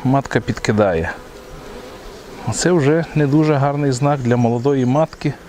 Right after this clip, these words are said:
Для молодої матки. Зараз я цю рамочку поставлю. І ми подивимось далі. Дивимось далі.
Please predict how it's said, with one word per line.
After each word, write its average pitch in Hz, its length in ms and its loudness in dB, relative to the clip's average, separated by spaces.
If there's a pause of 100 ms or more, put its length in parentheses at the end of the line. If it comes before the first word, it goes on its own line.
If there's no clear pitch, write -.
(800)
Для 120 200 2
молодої 131 580 2
матки. 127 500 0
Зараз 131 400 0
я 131 160 2 (840)
цю 139 160 2
рамочку 131 440 0
поставлю. 151 640 0 (1800)
І 120 60 2
ми 143 140 4
подивимось 139 720 2
далі. 123 440 0 (1400)
Дивимось 135 640 2
далі. 135 480 2